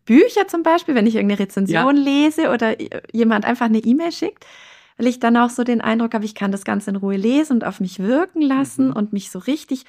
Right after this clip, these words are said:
Speaker 1: freuen. Also ich freue mich natürlich auch, wenn, wenn mir so jemand irgendwie
Speaker 2: Ja,
Speaker 1: was
Speaker 2: aber ich
Speaker 1: sagt,
Speaker 2: finde
Speaker 1: aber
Speaker 2: das schwierig, ich merke, das Schwierigste ist für mich immer, wenn ich auf einer Bühne gelobt werde.
Speaker 1: Das ist furchtbar.
Speaker 2: Das ist irgendwie furchtbar. Und dann weiß man in all dieser Zeit überhaupt nicht, wohin mit sich selber, oder? Und
Speaker 1: Wenn
Speaker 2: dann
Speaker 1: dann
Speaker 2: kommt so
Speaker 1: wieder
Speaker 2: ein
Speaker 1: jemand sagt, „Jetzt kommt der Justin Bieber der Didaktik, <laughs> Fabian“,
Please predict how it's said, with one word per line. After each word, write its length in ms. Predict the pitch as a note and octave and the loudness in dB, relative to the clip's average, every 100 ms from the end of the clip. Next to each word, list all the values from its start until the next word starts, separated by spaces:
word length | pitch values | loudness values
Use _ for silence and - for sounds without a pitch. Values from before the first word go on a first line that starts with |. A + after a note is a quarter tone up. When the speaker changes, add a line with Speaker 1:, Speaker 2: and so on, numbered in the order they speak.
| - _ | -20 _
Speaker 1:
freuen. 580 | - - F3+ F#3 A#3+ A4+ D5 _ _ - | -14 0 4 6 4 2 -6 _ _ -2
Also 120 | A3 | 0
ich 80 | G#3+ | 2
freue 140 | G3 | 2
mich 140 | G#3 F#3+ | 2 2
natürlich 360 | E3+ G#3+ G#3 | 0 -2 0
auch, 120 | E3 | -2
wenn, 240 | E3+ F3 - | -2 -4 -2
wenn 100 | E3 | -2
mir 100 | E3+ | 0
so 140 | F3+ | 2
jemand 300 | A#3 C4+ A#3 | 4 4 4
irgendwie 300 | C#4+ G#3+ G#3+ A3+ | 2 -2 0 2
Speaker 2:
Ja, 100 | A#3 | 0
Speaker 1:
was 180 | - C4 | 0 0
Speaker 2:
aber 100 | F#3+ | 2
ich 40 | |
Speaker 1:
sagt, 60 | F3 | 4
Speaker 2:
finde 140 | E3 F3 | 4 4
Speaker 1:
aber 120 | F#3 | 0
Speaker 2:
das 100 | - | 2
schwierig, 260 | D3+ F3+ | 4 4
ich 120 | - C3+ | 0 0
merke, 200 | C#3+ D#3 | 0 0
das 140 | B2+ | -2
Schwierigste 420 | D#3+ B3 B3+ - | 2 2 2 -2
ist 100 | B2+ | 0
für 80 | D3 | 2
mich 140 | D3+ | 4
immer, 240 | D3 F3 C#3 | 6 4 6
wenn 120 | A#2+ | 4
ich 140 | B2 | 4
auf 140 | A2+ A2+ | 0 0
einer 180 | G#2+ G2+ | -2 -2
Bühne 460 | - D#3 G3+ F3 | 0 4 4 4
gelobt 520 | C#3+ A#2 A#2 A#2 - | 2 -2 -2 -4 -8
werde. 260 | A2 - - _ | -10 -10 -14 _
Speaker 1:
Das 200 | - C4+ | 2 2
ist 200 | E4 - - | 2 -6 -2
furchtbar. 260 | - F#4+ | 4 4
Speaker 2:
Das 100 | - | 4
ist 160 | C#4+ - | 0 0
irgendwie 240 | E3+ F3 | 0 0
furchtbar. 520 | F3 A#3+ E4 E4 - - A4 - | -2 -2 -2 0 0 4 2 2
Und 100 | D3+ | 2
dann 140 | E3 | 4
weiß 240 | D#3 D#3+ - | 4 2 2
man 80 | D#3+ | 2
in 120 | D3 | 4
all 180 | D3+ A3 | 2 2
dieser 220 | C4+ D#3 | 0 -2
Zeit 360 | - C#3+ D3+ | 0 0 0
überhaupt 440 | A#2+ A2+ B2 D3 - | -4 -4 0 -2 0
nicht, 200 | D#3+ - | -4 -2
wohin 340 | B2 C3 B3 | -2 4 6
mit 160 | B3 - | 6 2
sich 180 | A#3 - | -4 -4
selber, 540 | F3+ F3 G#3+ A#3+ F3 | -4 -2 0 0 0
oder? 220 | D#3 F3 | 0 0
Und 100 | D3 | 2
Speaker 1:
Wenn 140 | A#3 A#3+ | 4 4
Speaker 2:
dann 0 | |
Speaker 1:
dann 140 | A3+ | 2
Speaker 2:
kommt 80 | A3+ | 0
so 60 | G3 | 2
Speaker 1:
wieder 100 | A3 | 4
Speaker 2:
ein 60 | |
Speaker 1:
jemand 300 | G#3+ G#3+ G#3 | 4 2 0
sagt, 360 | G#3 G#3 G#3 - | 0 -2 -2 -4
„Jetzt 220 | A#3+ - | -8 -6
kommt 240 | - G#3 G#3+ | -4 -2 -2
der 60 | G3+ | -4
Justin 400 | G#3+ - A3+ G#3+ | -8 -4 -2 0
Bieber 320 | A#3+ A#3+ C4 | 0 2 4
der 160 | C#4+ | 4
Didaktik, 920 | C4 F4 B3+ C4 D4 - D#4 D4+ C#4+ - | 4 4 4 2 0 -2 -2 2 0 2
<laughs> 0 | |
Fabian“, 640 | D#4 C#4+ D4+ D#4 D4 D#4 | 4 6 6 2 2 2